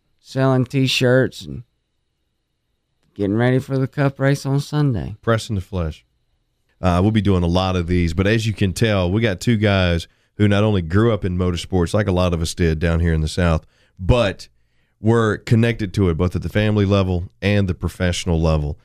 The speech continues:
Speaker 2: And with both Tyler and Shane's background, we'll be talking a lot about racing as we go. We'll have some drivers coming in for interviews on the phone, and plus probably some in the studio. Uh, but Shane, you have a passion to help others get their start in motorsports.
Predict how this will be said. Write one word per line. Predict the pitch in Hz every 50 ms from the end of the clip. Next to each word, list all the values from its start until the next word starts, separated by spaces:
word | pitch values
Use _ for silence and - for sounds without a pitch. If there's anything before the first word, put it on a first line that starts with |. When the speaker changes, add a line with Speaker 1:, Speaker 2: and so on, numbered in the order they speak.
| _ _ _ _ _
Speaker 2:
And | 95 92 92 90 87 85 85 85
with | 85 80 -
both | - 110 104 98 -
Tyler | - 101 98 98 95 92 85
and | 82 80
Shane's | - - 92 92 90 87 82 80
background, | 80 95 92 92 90 - 87 92 90 87 87 85 82 - - _ _ _ _
we'll | - 202 240
be | 202 190
talking | 151 190 165 160 151 143 127
a | 117
lot | 113 117 110 110 107
about | 98 101 98 90 90
racing | 98 95 98 95 - 104 92
as | 92 87 85
we | 85 82
go. | 78 117 120 123 123
We'll | 113 120 123 113
have | 104 92 85
some | - 87
drivers | 76 101 98 98 101 92 92 -
coming | - 113 101 101 95
in | 92 87 80
for | 92 -
interviews | - 104 107 107 101 92 104 104 104 101 101 95 87
on | 87 82 82
the | 80
phone, | - - 123 123 123 123 123 123 120 - - - - _ -
and | 147 139
plus | 160 156 143
probably | - - 139 131 120
some | 117 - 131 117 110 110
in | 110 98
the | 92 85
studio. | - - 123 120 110 98 85 78 73 76 - - _ _ _ _ - -
Uh, | - 113 113 107 107
but | 101 98
Shane, | - - 160 156 147 143 139 131 120 - - _ _ _ _ _ _
you | - 113 143 196 240
have | 214 156 107
a | 92
passion | - - 113 104 95 92 - - 87 76 69 71 - - - _ _ -
to | - 101
help | 113 110 101 85
others | 90 101 104 92 92 87 -
get | - 101 92
their | - 87 85
start | - - 95 92 92 90
in | 85 80 80
motorsports. | 82 85 85 87 85 - - - 80 78 78 76 - - -